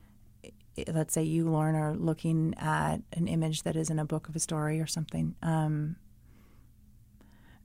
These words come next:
you get to see that image in that moment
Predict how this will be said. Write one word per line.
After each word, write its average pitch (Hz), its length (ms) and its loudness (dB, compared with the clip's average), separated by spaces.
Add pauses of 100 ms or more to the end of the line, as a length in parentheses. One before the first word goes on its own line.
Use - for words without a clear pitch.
(480)
you 170 360 4
get 156 260 2
to 160 260 2 (1000)
see - 440 2
that 147 360 -2 (200)
image 165 360 2
in 165 120 4
that 151 160 0
moment 160 680 2